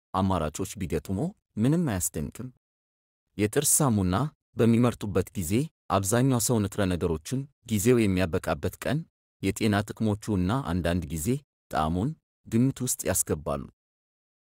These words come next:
የጥርስ ሳሙና መያዣው ግርጌ ላይ ባለ ቀለም ባር አለ። አንዳንዶች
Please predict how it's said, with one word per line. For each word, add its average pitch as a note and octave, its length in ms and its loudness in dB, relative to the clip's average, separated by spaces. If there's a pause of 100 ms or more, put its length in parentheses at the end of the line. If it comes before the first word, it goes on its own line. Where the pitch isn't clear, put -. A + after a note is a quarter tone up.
(140)
የጥርስ A2 360 0
ሳሙና B2 420 4 (100)
መያዣው G2 440 2
ግርጌ F2 320 -2
ላይ F2 160 2
ባለ F2 280 0
ቀለም F2 380 -2
ባር E2+ 180 0
አለ። D#2 220 -2 (400)
አንዳንዶች F#2 560 0